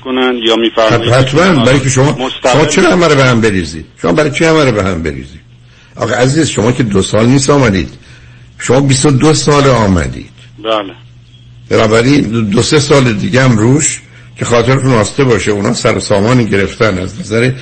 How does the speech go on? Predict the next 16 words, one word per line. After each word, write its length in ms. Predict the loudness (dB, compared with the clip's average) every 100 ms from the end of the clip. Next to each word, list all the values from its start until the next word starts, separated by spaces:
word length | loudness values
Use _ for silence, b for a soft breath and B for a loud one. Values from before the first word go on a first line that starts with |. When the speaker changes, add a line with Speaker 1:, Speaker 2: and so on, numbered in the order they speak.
| B
Speaker 2:
حتی 200 | -2 2
ممکنه 360 | 2 2 2 2
ازدواج 340 | 2 0 2
نکنن، 400 | 0 2 0 0 -6 B B -8
پسرتون، 520 | -2 0 0 0 0
دخترتون 560 | 0 0 0 0 0
برن 200 | 0 2
یه 120 | 2 2
جای 200 | 0 0
دیگه 240 | 0 0
زندگی 420 | 0 0 0 0
کنن، 320 | 0 0 0
دیگه 160 | -4 -6
با 120 | -6
شما 280 | -4 -2 0
نباشن. 380 | 0 -4 -8